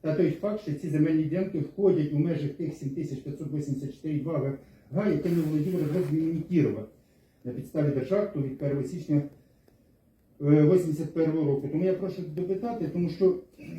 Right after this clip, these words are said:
ваша честь, жодних доказів того, що наші дві земельні ділянки лежать в межах отих семи з половиною тисяч гектар, нема. У матеріалах справи я не бачив, що це взагалі земельні ділянки, які,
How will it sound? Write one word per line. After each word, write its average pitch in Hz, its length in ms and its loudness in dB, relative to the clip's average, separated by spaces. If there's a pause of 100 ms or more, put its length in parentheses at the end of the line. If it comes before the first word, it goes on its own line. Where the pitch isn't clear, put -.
ваша 190 200 0
честь, 165 220 0
жодних 202 300 0
доказів 160 420 0
того, 139 240 0
що 143 120 -4
наші 170 260 -2
дві 156 300 0
земельні 160 400 2
ділянки 143 480 0 (440)
лежать 185 480 6
в - 20 0
межах 165 420 0
отих - 260 -4
семи 156 220 -6
з - 40 -12
половиною 156 420 -4
тисяч 143 300 -10
гектар, 151 340 -6
нема. 170 220 -2 (1040)
У 135 60 -4
матеріалах 160 420 2
справи 156 260 -2
я 165 60 2
не 156 120 0
бачив, 135 260 -2
що 143 100 -6
це 175 100 -4
взагалі 156 340 0
земельні 160 300 2
ділянки, 151 400 0
які, - 300 -2